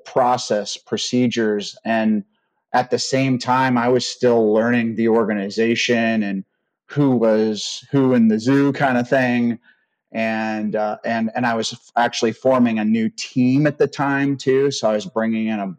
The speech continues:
a bunch of new people. Um, and so it presented me with, with a challenge. And,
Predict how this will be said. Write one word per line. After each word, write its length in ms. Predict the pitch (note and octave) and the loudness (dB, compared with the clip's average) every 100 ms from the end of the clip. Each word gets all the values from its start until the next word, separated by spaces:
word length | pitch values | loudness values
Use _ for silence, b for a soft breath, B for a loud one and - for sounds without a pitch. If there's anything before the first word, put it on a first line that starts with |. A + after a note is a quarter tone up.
| - | -12
a 200 | G2 G2 | -10 -10
bunch 400 | E2 A2 A2+ - | -6 -2 -2 -2
of 120 | F#2+ | -4
new 360 | G2+ G2 G#2+ A#2+ | -4 -2 -2 -4
people. 640 | - C3 B2+ C3+ C3+ C3 _ _ _ _ _ _ | -4 -8 -2 -2 -2 -6 _ _ _ _ _ _
Um, 340 | G#2 A2 G#2+ - | -6 -4 -6 -4
and 160 | A#2 A2+ | -4 0
so 320 | C3 B2 B2 | 2 4 2
it 140 | - | 0
presented 440 | C3 A#2 D3+ D#3 B2 | -2 0 2 2 0
me 120 | C3 | 0
with, 240 | B2+ - - | 0 -2 -4
with 200 | A#2+ A#2 | -2 -2
a 40 | |
challenge. 760 | - B2 B2+ B2 A2+ G#2+ - - _ _ _ _ _ | -2 -2 0 0 0 -2 -4 -12 _ _ _ _ _
And, 720 | A#2+ A#2+ A#2 A#2 A#2 A2+ | -4 -2 -2 -2 0 0